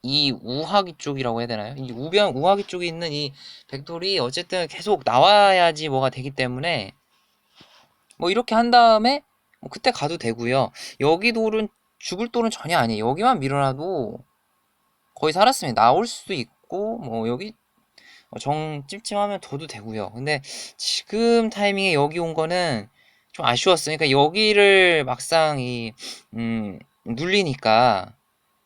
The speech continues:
이런 게 지금 다 악수거든요.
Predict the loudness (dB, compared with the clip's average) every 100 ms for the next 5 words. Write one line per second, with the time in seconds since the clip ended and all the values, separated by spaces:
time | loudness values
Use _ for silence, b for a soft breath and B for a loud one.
0 | _ -8 0 4 4 4 0 -2 -4 -6
1 | 0 4 6 4 0 -10 -6 -6 -6 -6
2 | 0 0 0 -8 -8 -10 -14